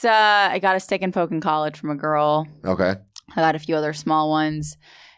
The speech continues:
Speaker 1: I still got, like, and then, uh,
Speaker 2: So was this accumulated over the course of, like, the last, you know, however many years, or did you go on a spree where you were just like, "Let's go"?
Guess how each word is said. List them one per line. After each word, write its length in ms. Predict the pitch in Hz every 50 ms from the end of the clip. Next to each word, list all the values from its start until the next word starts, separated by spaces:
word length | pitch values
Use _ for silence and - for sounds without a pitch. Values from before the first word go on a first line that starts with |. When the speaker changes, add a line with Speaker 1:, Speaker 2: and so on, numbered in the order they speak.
| _ -
Speaker 1:
I 40 | 175
still 260 | - - - 165 160
got, 240 | 147 160 156 - -
like, 240 | - 160 156 147 151 -
and 160 | - 170 170
then, 200 | 165 165 165 170
uh, 400 | 165 160 160 160 160 160 160 160
Speaker 2:
So 120 | 156 156 156
was 120 | 151 151
this 160 | 175 226 233
accumulated 640 | 269 240 - - 156 156 175 185 185 190 190 185 175
over 200 | 165 160 147 147
the 100 | 139 135
course 340 | - - - 131 131 120 -
of, 100 | 127 117
like, 300 | 117 117 110 107 98 -
the 80 | 107
last, 560 | 101 107 104 104 104 101 98 - - - - -
you 120 | 110 107
know, 420 | 104 101 98 95 95 95 85 60 53 57 55 -
however 300 | - 101 110 110 110 107
many 200 | 110 113 110 110
years, 340 | 104 104 110 123 143 151 139
or 100 | 123 110
did 180 | 104 101 107 104
you 100 | 110 110
go 160 | 107 113 107
on 120 | 104 101
a 60 | 98 95
spree 340 | - - - 110 110 107 104
where 120 | 95 95
you 100 | 92 92
were 80 | 92 92
just 200 | 90 90 - -
like, 200 | 92 87 80 -
"Let's 200 | 95 90 - -
go"? 280 | - 87 80 67 62